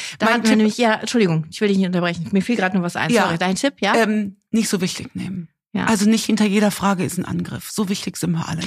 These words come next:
Speaker 2: nicht.
Speaker 1: Nee, aber genau dazu hatten wir gerade ein Gespräch vor einigen Tagen genau hier an diesem Tisch mit mehreren Menschen und einer erzählte, ich hab gesagt, „Ja, hier und, ne, der Kollege ist ja jetzt nach vier Wochen, ha-, spontan haben wir es geschafft, uns zu sehen und der ist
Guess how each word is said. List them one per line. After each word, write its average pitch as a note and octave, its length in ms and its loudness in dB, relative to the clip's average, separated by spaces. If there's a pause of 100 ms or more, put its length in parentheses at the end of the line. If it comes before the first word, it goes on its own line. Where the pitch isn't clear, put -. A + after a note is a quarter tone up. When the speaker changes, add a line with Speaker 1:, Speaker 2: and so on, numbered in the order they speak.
(120)
Speaker 2:
nicht. E3 160 -8
Speaker 1:
Nee, F3 200 2
aber E3+ 100 -2
genau F3 240 2
dazu F#3 340 0
hatten G#3 200 -2
wir F#3+ 40 2
gerade F3 280 -2
ein E3 120 0
Gespräch E3+ 520 -4
vor - 120 -4
einigen F#3 220 2
Tagen F3+ 320 0
genau F3 200 2
hier F#3 180 0
an - 80 0
diesem E3 240 -4
Tisch - 320 -4
mit - 100 -6
mehreren F3 480 0
Menschen F#3+ 400 2
und F#3+ 160 -2
einer F#3+ 220 0
erzählte, G#3 320 -4
ich G#3 40 0
hab G3+ 60 0
gesagt, G3 160 -2
„Ja, B3 80 0
hier C4+ 300 -2
und, A3+ 320 0
ne, B3 400 0
der G#3+ 80 -6
Kollege A3+ 340 2
ist G#3+ 80 -4
ja G3 80 -2
jetzt - 160 -8
nach F#3+ 140 -4
vier B3+ 260 0
Wochen, A#3+ 480 2
ha-, G3+ 400 -4
spontan A#3+ 580 0
haben A#3 80 2
wir G#3+ 40 0
es G#3+ 100 -4
geschafft, A3+ 400 -2
uns G3+ 240 -4
zu G#3+ 120 -2
sehen A#3+ 320 0
und F#3+ 160 -2
der F#3+ 80 -2
ist F3+ 40 -6